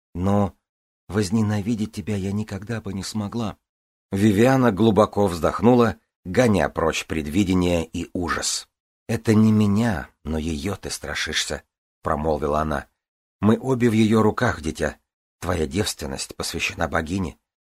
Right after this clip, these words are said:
Смотри, сохрани её до тех пор, пока мать не объявит свою волю". Маленькие ладони Маргейны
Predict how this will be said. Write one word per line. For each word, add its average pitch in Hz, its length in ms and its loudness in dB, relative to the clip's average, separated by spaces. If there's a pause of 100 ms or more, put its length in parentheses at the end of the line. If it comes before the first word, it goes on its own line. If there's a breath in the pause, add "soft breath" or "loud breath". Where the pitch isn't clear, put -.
(140)
Смотри, 110 480 0
сохрани 107 480 2
её 98 220 2
до 92 140 0
тех - 240 -6
пор, 117 220 2 (260)
пока 110 300 0
мать 90 340 2
не 95 120 2
объявит 85 480 0
свою 95 340 0
волю". 110 320 -4 (600)
Маленькие 82 640 0
ладони 76 380 0
Маргейны 87 640 0